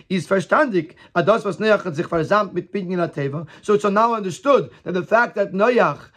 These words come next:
delayed or continued the, the, uh, building of the teva for a hundred and twenty years is nitkin and aga von Eipach Hazrizus and Imkiyim Atzivoy,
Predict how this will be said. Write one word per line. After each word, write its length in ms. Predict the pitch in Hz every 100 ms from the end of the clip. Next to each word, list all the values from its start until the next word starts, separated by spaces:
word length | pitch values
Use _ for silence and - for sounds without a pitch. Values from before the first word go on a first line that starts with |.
| _ -
delayed 640 | 143 185 190 240 220 151 -
or 160 | 170 156
continued 720 | 160 156 226 247 214 156 127 _ _ _ _ _ _ _ _ _ _ _ _ _ _
the, 240 | 143 180 -
the, 300 | 131 175 175
uh, 40 | 165
building 400 | 135 247 220 196
of 100 | 165
the 80 | 175
teva 460 | 220 226 180 143 -
for 140 | - 180
a 60 |
hundred 260 | 202 202 196
and 100 | 160
twenty 280 | 175 170 165
years 320 | 151 151 165
is 80 | 165
nitkin 520 | 277 285 - 226 208
and 100 | 185
aga 240 | 190 185
von 140 | 185 165
Eipach 280 | 180 180 -
Hazrizus 480 | 160 151 185 175
and 180 | 160 160
Imkiyim 300 | - 170 156
Atzivoy, 420 | 147 165 143 139